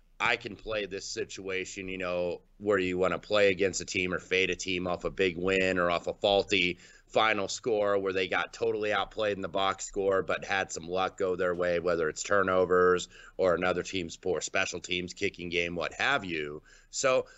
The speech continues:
yeah, I have been having to wait a little bit. I haven't been playing as much N F L sides or totals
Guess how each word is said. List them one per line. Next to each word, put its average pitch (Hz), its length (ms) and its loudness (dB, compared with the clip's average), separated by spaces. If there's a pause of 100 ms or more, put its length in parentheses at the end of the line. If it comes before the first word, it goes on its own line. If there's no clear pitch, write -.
(100)
yeah, 165 260 2
I 139 140 2
have 143 300 0
been 123 160 -2
having 92 320 -4
to 85 80 -6
wait 90 380 -4
a 92 100 -6
little 87 280 -4
bit. 80 220 -6
I 71 120 -4
haven't 107 380 -2
been 117 200 -4
playing 135 420 -2
as 90 160 -2
much 90 360 -2
N 101 140 -2
F 92 160 -4
L 87 160 2
sides 87 440 0
or 110 160 2
totals 120 580 4